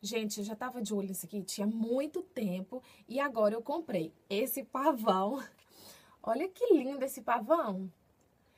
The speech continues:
Ele não é grande, tá? Ele é pequeno. É, olha que lindo. E, e finalmente eu fui lá e comprei, porque já tava acabando e depois não volta, aí eu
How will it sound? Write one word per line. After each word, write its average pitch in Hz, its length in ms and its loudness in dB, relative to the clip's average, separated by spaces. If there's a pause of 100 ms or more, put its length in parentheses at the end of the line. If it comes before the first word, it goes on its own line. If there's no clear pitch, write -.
(120)
Ele 269 160 0
não 440 220 2
é - 20 0
grande, 196 360 0
tá? 220 180 0
Ele 240 100 -2
é 233 40 -8
pequeno. 220 680 -4 (1080)
É, 196 540 4
olha 269 480 0
que 302 180 -4
lindo. 226 600 -2
E, 254 380 -4
e 247 60 -10
finalmente 330 800 2
eu 302 120 2
fui 269 220 -10
lá 214 140 2
e 214 60 2
comprei, 226 540 -2
porque 220 300 -10
já 208 120 -4
tava 240 220 -4
acabando 220 500 -2
e 247 60 -6
depois 220 720 -4
não 226 180 -4
volta, 208 560 4
aí 233 300 0
eu 247 140 -4